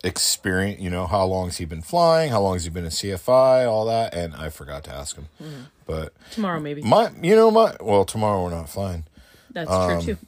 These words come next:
Speaker 2: too. <laughs> I just
Speaker 1: I,
Speaker 2: canceled
Speaker 1: I,
Speaker 2: mine tomorrow.
Speaker 1: I th-, I think that most C F Is are probably newer.
Speaker 2: Yeah.
Speaker 1: That, you know, that, that's just, this,
Speaker 2: Stepping
Speaker 1: this is a
Speaker 2: stone.
Speaker 1: stepping stone to get a real job.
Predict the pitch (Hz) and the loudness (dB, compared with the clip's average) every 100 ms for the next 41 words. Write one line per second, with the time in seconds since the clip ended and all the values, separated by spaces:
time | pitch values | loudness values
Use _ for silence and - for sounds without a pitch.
0 | - 302 302 277 - - _ _ _ _ | -4 0 2 2 0 -4 _ _ _ _
1 | - 202 196 - 180 156 151 143 143 151 | -6 -2 -2 0 0 0 -4 -8 -10 -12
2 | 160 - 101 120 - - - - 117 131 | -14 -4 4 4 4 -4 -14 2 4 4
3 | - 135 117 101 95 92 - 95 90 - | 2 -2 -2 -4 -2 -2 -2 -2 -4 0
4 | 85 82 78 76 - - 87 82 80 73 | 0 0 -4 -10 -14 -4 -2 0 -2 -8
5 | 76 73 71 73 80 78 78 73 71 69 | -8 -8 -8 -12 -10 -8 -6 -6 -8 -12
6 | 69 - _ - - - - - - _ | -14 -18 _ -18 -14 -14 -14 -18 -20 _
7 | - 80 78 _ 78 - 82 69 50 60 | -10 -8 -8 _ -20 -16 -14 -14 -14 -14
8 | 69 - 82 - 85 - - - 110 - | -12 -8 -8 -6 -6 -4 -6 -2 0 2
9 | 185 170 127 175 160 117 - 101 107 92 | 0 0 2 4 4 4 4 2 0 -4
10 | - 92 87 80 85 76 73 73 73 80 | -2 -2 -2 -4 -4 -4 -4 -4 -4 -4
11 | 76 | -4